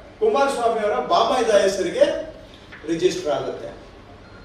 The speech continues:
ಇಲ್ಲಿ ಡಿನೋಟಿಫಿಕೇಶನ್ ಆದಾಗ ಆ ಡಿ-, ಯಾರ ಜಮೀನಿಗೆ ಡಿನೋಟಿಫಿಕೇಶನ್ ಆಗಿದೆ ಆ ಮನುಷ್ಯ ಸತ್ತೇ ಹೋಗಿದ್ದ.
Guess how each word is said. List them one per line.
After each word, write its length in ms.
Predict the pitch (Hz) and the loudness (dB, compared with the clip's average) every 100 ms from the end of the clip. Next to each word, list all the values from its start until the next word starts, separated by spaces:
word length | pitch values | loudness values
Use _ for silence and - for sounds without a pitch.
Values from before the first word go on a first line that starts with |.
| - - - - - - - - - - 262 | -20 -20 -20 -20 -20 -20 -20 -20 -20 -8 4
ಇಲ್ಲಿ 280 | 311 311 | 6 6
ಡಿನೋಟಿಫಿಕೇಶನ್ 1120 | - - 330 330 320 302 294 294 294 285 294 285 | 4 4 6 6 6 4 2 10 12 12 10 8
ಆದಾಗ 500 | 220 277 294 294 - - - - - - - - - - - 214 | 4 8 10 12 10 6 2 -4 -12 -18 -20 -20 -20 -20 -8 2
ಆ 140 | 294 | 4
ಡಿ-, 460 | 285 294 320 294 214 | 6 4 0 0 2
ಯಾರ 360 | 226 320 392 285 | 4 6 4 4
ಜಮೀನಿಗೆ 680 | 285 320 320 320 320 294 | 4 4 2 4 8 8
ಡಿನೋಟಿಫಿಕೇಶನ್ 840 | - - 320 320 311 302 285 285 277 | 6 0 2 2 2 6 8 8 6
ಆಗಿದೆ 360 | 254 233 240 | 4 2 2
ಆ 160 | 277 285 | 2 4
ಮನುಷ್ಯ 260 | 294 302 339 | 4 4 2
ಸತ್ತೇ 360 | 330 294 294 | 6 6 8
ಹೋಗಿದ್ದ. 440 | 349 330 311 302 | 10 10 10 6